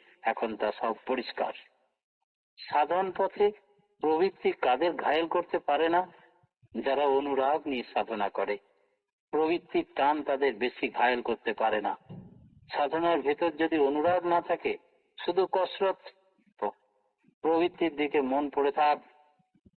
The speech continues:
কিন্তু ইষ্ট অনুরাগ বাড়তে বাড়তে তুমি সব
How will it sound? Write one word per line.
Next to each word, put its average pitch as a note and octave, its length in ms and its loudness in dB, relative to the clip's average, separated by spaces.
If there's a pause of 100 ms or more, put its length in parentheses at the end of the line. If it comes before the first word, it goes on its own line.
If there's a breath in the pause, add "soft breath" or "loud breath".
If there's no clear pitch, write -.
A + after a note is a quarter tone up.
(680)
কিন্তু D3 400 -6 (440)
ইষ্ট - 320 -6
অনুরাগ B2 580 0
বাড়তে A2+ 340 -2
বাড়তে A2+ 440 -2 (500)
তুমি B2 240 -4
সব B2+ 440 0